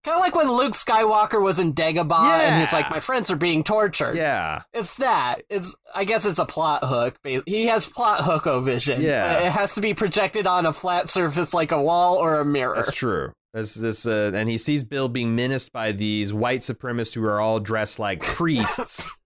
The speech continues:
Speaker 2: like a Jehovah's Witness assassin squad.
Speaker 1: Oh, yeah. You know what? The, the aviators are coming back off. <laughs>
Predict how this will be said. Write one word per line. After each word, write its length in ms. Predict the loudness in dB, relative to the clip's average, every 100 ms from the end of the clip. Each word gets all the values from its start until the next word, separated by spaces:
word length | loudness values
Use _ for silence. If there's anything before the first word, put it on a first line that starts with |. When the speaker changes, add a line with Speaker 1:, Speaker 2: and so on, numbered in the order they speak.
| _ _
Speaker 2:
like 160 | -8 -4
a 100 | -2
Jehovah's 460 | -2 0 0 0 0
Witness 340 | 0 0 -2
assassin 540 | -2 -2 -4 -4 -4
squad. 460 | -4 -4 -2 -2 0
Speaker 1:
Oh, 20 |
yeah. 520 | 0 -2 -6 _ -20 -20 _ _
You 80 | -6
know 100 | -2
what? 200 | -2 -4
The, 240 | -6 -4 -4
the 220 | -4 0
aviators 480 | 0 2 0 0 -4
are 60 |
coming 280 | -10 -10 -10
back 240 | -8 -12 -10
off. 200 | -12 -12 _ _ _ _
<laughs> 1300 | -8 -6 -6 -4 -4 -4 -4 -6 -6 -8 -8 -8 -10